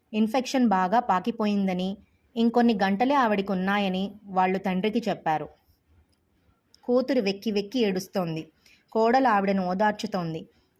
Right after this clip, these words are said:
అల్లుడు, కొడుకులు డాక్టర్లతో మాట్లాడుతున్నారు. పెద్దాయన అలాగే కుర్చీలో కూలబడిపోయారు.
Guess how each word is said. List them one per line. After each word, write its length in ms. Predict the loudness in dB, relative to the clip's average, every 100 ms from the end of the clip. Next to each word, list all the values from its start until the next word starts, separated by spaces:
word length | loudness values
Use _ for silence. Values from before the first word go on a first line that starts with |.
| -4
అల్లుడు, 440 | 0 2 4 4 2
కొడుకులు 440 | 0 -2 0 2 2
డాక్టర్లతో 760 | 4 2 0 -4 -2 -4 -4
మాట్లాడుతున్నారు. 920 | -4 -4 -2 0 0 -2 -6 -6 -8 -10 _ _ _ _ _
పెద్దాయన 460 | -6 -2 0 0 2
అలాగే 360 | 2 2 2 0
కుర్చీలో 460 | -2 -2 -2 -2
కూలబడిపోయారు. 920 | -2 -2 0 0 0 0 -2 -2 -6